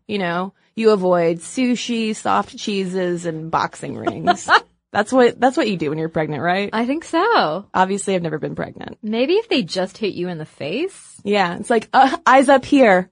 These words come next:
Speaker 1: <laughs> mister."
Speaker 2: Eye-, eyes and gloves
Speaker 1: Yeah.
Speaker 2: up here.
Speaker 1: You have, like, a really big, you have to wear one of those, um,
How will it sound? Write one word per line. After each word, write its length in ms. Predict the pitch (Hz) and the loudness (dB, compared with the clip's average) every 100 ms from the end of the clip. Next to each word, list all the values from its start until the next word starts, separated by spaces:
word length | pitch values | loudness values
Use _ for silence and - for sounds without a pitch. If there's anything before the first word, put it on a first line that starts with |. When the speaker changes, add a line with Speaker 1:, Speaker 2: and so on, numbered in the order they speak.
| _ | _
Speaker 1:
<laughs> 320 | 247 - _ | -6 -6 _
mister." 300 | - 269 254 220 | 6 8 8 6
Speaker 2:
Eye-, 460 | 233 233 208 247 - | 6 6 6 6 4
eyes 300 | 247 294 339 | 4 4 2
and 180 | 302 | 0
gloves 720 | 226 233 220 196 196 226 - - | 2 4 4 2 0 -8 -10 -2
Speaker 1:
Yeah. 300 | 262 - 160 - | 0 2 0 -2
Speaker 2:
up 200 | 208 214 | -4 -4
here. 520 | - 214 180 160 202 - _ - 508 440 - - | -4 -4 -4 -4 -8 -12 _ -8 -6 -6 -10 -4
Speaker 1:
You 100 | 226 | 0
have, 100 | 214 | 2
like, 140 | 202 | 0
a 80 | 180 | 0
really 680 | 175 226 311 330 320 277 254 | -2 0 2 4 4 4 2
big, 460 | 208 208 208 202 220 | 0 0 0 0 0
you 60 | |
have 80 | 269 | 0
to 60 | 302 | 2
wear 140 | 277 | 2
one 80 | 247 | 2
of 80 | 214 | 2
those, 340 | 202 196 196 | 2 0 0
um, 380 | 180 170 165 | -2 0 -4